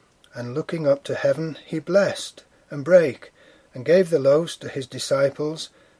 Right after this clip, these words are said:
and the disciples to the multitude. And they did all eat, and were filled, and they took up of the fragments that remained twelve baskets full.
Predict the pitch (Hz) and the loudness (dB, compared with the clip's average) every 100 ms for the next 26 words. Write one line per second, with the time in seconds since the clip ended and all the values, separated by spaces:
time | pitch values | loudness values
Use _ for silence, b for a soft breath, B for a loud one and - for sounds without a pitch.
0 | b 147 143 143 135 147 131 - 135 - | b -10 -8 -6 -4 -2 -2 -2 -8 -6
1 | 135 139 143 139 127 - 113 110 - _ | -4 -2 -2 -2 -8 -12 -12 -16 -20 _
2 | _ _ _ _ _ _ _ 147 151 160 | _ _ _ _ _ _ _ 0 4 2
3 | 151 147 180 202 190 196 156 - 123 127 | 2 4 6 6 4 0 -4 -6 -6 -4
4 | 117 - 185 131 117 - _ _ _ _ | -2 4 4 4 -2 -12 _ _ _ _
5 | 147 135 139 131 - 208 - 185 185 147 | -6 2 2 2 -4 -2 6 6 6 -6
6 | 113 120 - 170 180 180 175 - 147 131 | -8 -10 0 2 2 0 -4 -4 -4 -2
7 | 131 135 143 139 - - 156 170 180 165 | 0 2 0 -2 -10 -6 0 0 0 -2
8 | 160 - - - - - 107 104 | -2 -2 -6 -12 -12 -10 -10 -12